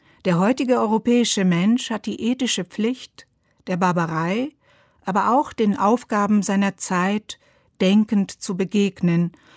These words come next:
und das zu gestalten, was er seine Freiheit nennt. Wir können das Böse nur transformieren.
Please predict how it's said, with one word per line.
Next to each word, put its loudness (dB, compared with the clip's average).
und 0
das 0
zu -4
gestalten, -2
was -2
er -2
seine 0
Freiheit -2
nennt. -6
Wir 0
können 6
das -2
Böse 0
nur 2
transformieren. -2